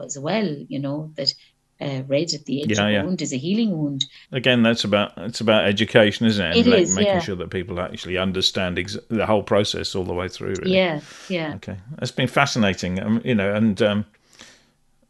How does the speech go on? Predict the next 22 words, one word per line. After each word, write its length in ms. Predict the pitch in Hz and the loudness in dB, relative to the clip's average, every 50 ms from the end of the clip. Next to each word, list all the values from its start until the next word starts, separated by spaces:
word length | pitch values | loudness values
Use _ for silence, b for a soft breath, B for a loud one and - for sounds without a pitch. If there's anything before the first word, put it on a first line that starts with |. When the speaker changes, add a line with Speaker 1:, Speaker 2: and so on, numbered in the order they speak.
| _ _ - - - | _ _ -18 -8 0
Speaker 2:
you 60 | - | 2
know, 120 | 107 107 | 2 4
wh-, 200 | 120 135 139 127 | 6 6 6 6
wh-, 340 | 131 135 139 - - - - | 4 4 2 2 0 2 2
what's 260 | 143 151 - - - | 4 4 4 2 4
next 280 | 135 131 117 - - - | 6 6 6 4 2 -2
for 180 | - 101 90 | 0 2 2
you 120 | 87 87 90 | 4 2 2
now? 280 | 90 87 87 82 80 - - - - | 0 -2 -2 -4 -6 -8 -16 -14 -2
Speaker 1:
Well, 200 | - 214 220 220 | 2 2 4 4
I 40 | 214 | 6
Speaker 2:
Where 40 | 104 | 4
are 60 | 104 | 4
you 40 | 98 | 4
Speaker 1:
suppose, 280 | 98 98 202 - - 180 | 2 4 4 4 4 4
Speaker 2:
going 80 | 190 196 | 2 0
next? 260 | - - - - 190 | 0 0 -2 -2 2
Speaker 1:
yeah, 340 | 196 208 208 202 196 190 180 | 4 6 6 6 4 2 0
so, 380 | 180 - 202 196 190 185 - - | -2 -2 -2 -2 -2 -2 -2 -2
um, 520 | 180 180 175 175 175 175 175 170 - - | -2 -4 -4 -4 -6 -6 -8 -8 -10 -6
I, 240 | - - - - - - | -4 -2 -2 -2 -2 -4
I'm 500 | - - 165 160 156 160 - - - - | -4 -2 -2 -2 -2 -2 0 -2 -2 -4